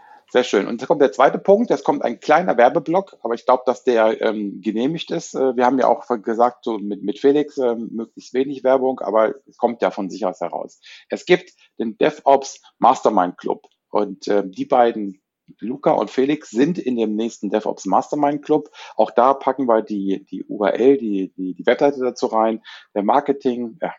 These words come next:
der Marketing, der DevOps Mastermind Club, äh, startet wieder am achten Juli.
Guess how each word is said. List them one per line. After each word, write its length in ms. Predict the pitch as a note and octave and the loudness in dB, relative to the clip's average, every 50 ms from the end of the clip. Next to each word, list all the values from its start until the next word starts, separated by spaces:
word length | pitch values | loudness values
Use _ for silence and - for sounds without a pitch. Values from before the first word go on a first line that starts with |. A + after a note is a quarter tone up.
| _ - | _ -10
der 120 | E2+ E2+ | -8 -8
Marketing, 580 | D#2+ - - - F2+ _ - F2 E2 E2+ E2+ _ _ _ _ _ _ _ _ _ _ _ _ _ _ _ - | -8 -10 -12 -14 -16 _ -16 -18 -16 -18 -18 _ _ _ _ _ _ _ _ _ _ _ _ _ _ _ -4
der 100 | G2+ F#2+ | -4 -2
DevOps 560 | - - C#3 C#3+ - - B2 A#2 - - _ _ _ _ _ _ _ _ | 2 2 2 2 2 0 -2 -2 -2 -4 _ _ _ _ _ _ _ _
Mastermind 640 | - - F#2 G#2 - - D3 C3 C3+ C3+ C#3 C#3+ C#3+ | -4 -4 -4 -2 -2 -4 -4 -2 -2 -4 -6 -6 -8
Club, 360 | - - C#3+ D3 D3 C#3+ - _ _ - - _ _ _ - | -4 0 0 0 0 -2 -12 _ _ -20 -20 _ _ _ -8
äh, 240 | - A2 A#2 A2+ A2 | -6 -4 -4 -4 -4
startet 500 | - - - G#2 A2+ B2 C3 A#2 - - | -4 0 2 2 2 4 0 0 -2 -2
wieder 280 | A#2+ A#2 A#2+ A#2 A2+ - | -2 2 4 4 4 4
am 180 | - G#2 G2+ - | 2 0 0 -2
achten 340 | A#2+ A#2 - - - G#2+ | -2 -2 -2 -8 -8 -8
Juli. 720 | G2 F2+ - G2 F#2 F#2 F2+ F2+ E2 F#2+ B2 D#3+ F#3 E3+ | -8 -6 -4 -2 0 2 2 4 4 6 6 4 4 0